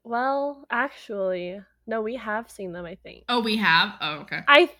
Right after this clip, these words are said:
Speaker 1: think they just happened, like,
Speaker 2: Oh,
Speaker 1: right
Speaker 2: yeah, they
Speaker 1: before.
Speaker 2: probably just happened,
Speaker 1: Because
Speaker 2: yeah.
Speaker 1: because, you know, Cindy goes through the whole process of being like, "I want the Grinch to be the holiday cheermeister. Like, it's never been said that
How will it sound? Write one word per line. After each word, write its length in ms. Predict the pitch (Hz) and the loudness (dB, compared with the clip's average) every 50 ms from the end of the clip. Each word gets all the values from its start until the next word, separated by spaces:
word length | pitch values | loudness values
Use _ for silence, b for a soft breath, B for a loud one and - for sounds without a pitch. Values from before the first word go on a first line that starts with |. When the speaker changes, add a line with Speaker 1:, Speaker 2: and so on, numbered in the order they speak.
| _ _ | _ _
Speaker 1:
think 280 | - 254 254 269 - - | 0 2 2 0 -4 -2
they 180 | - 240 240 247 | 0 0 0 0
just 520 | 208 196 214 202 180 165 202 - - - | -2 -4 0 0 2 2 0 -4 -10 -16
happened, 420 | - - 180 175 - - 226 277 339 | -6 -6 -4 -4 -4 -8 -10 -6 0
like, 220 | 262 254 277 302 311 | 4 6 8 8 6
Speaker 2:
Oh, 140 | 302 302 | 6 4
Speaker 1:
right 60 | 285 294 | 4 4
Speaker 2:
yeah, 300 | 269 262 240 226 214 208 | 6 6 6 4 4 2
they 100 | 240 247 | 2 2
Speaker 1:
before. 100 | - - | 4 6
Speaker 2:
probably 400 | 285 311 320 320 330 330 294 269 | 6 6 4 4 2 0 0 2
just 260 | 208 214 226 285 - | 2 2 2 0 2
happened, 420 | - 208 196 269 269 262 254 247 262 | 4 8 8 8 8 8 6 4 2
Speaker 1:
Because 80 | 240 - | 0 0
Speaker 2:
yeah. 400 | 208 202 190 170 139 131 156 - - _ _ _ _ _ | 2 2 4 4 2 0 -2 -4 -8 _ _ _ _ _
Speaker 1:
because, 240 | - 311 330 330 294 | 2 2 4 4 4
you 80 | 311 320 | 4 6
know, 240 | 311 294 285 247 - 269 | 8 8 8 8 4 -2
Cindy 440 | 240 - - 370 381 381 381 349 277 | -10 -6 0 2 4 6 4 4 2
goes 240 | 240 254 247 247 247 | 2 2 2 2 0
through 100 | - 233 | -2 -2
the 80 | 220 208 | 0 0
whole 140 | 226 214 208 | 2 0 0
process 520 | - 233 208 208 202 - 208 202 196 - | 0 0 0 0 0 -2 -4 -4 -2 -4
of 120 | 214 202 202 | -6 -6 -6
being 200 | - 220 214 214 | -6 -8 -6 -4
like, 180 | 214 220 220 - | -4 -4 -2 0
"I 120 | 311 339 | 2 4
want 240 | 370 415 415 359 - | 4 4 2 2 0
the 80 | 370 302 | -2 -4
Grinch 340 | 285 320 339 330 320 - - | -2 -4 -2 -2 -2 -4 -6
to 80 | 320 | -6
be 100 | 254 294 | -6 0
the 100 | 285 285 | 0 2
holiday 320 | 285 285 262 262 233 214 226 | 2 2 0 2 0 -2 -4
cheermeister. 800 | 240 - - 370 370 349 349 349 330 339 - - - 311 311 302 | -4 -4 -2 0 0 0 0 0 0 -2 -4 -4 -4 -2 0 2
Like, 180 | 285 269 277 240 | 2 0 2 0
it's 200 | 240 254 - - | -2 -4 -4 -4
never 480 | 311 320 349 359 359 320 359 359 349 | -4 0 0 0 0 0 0 -2 0
been 280 | 277 285 285 277 285 294 | 0 0 0 0 0 -2
said 240 | 269 - 277 269 226 | 0 0 0 0 -2
that 100 | 254 - | -6 -8